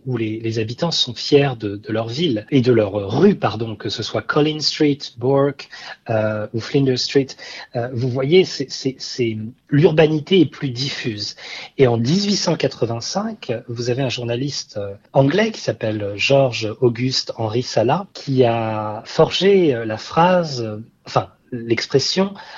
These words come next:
Mel-, Melbourne la merveilleuse. Marvelous Melbourne.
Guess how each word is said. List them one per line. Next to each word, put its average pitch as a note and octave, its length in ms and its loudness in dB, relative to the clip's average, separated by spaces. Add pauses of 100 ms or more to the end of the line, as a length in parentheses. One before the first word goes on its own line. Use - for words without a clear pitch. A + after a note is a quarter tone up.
(360)
Mel-, E3+ 480 4
Melbourne E3 520 4
la B2+ 80 2
merveilleuse. B2 760 0 (340)
Marvelous C3+ 560 2
Melbourne. A2+ 440 -2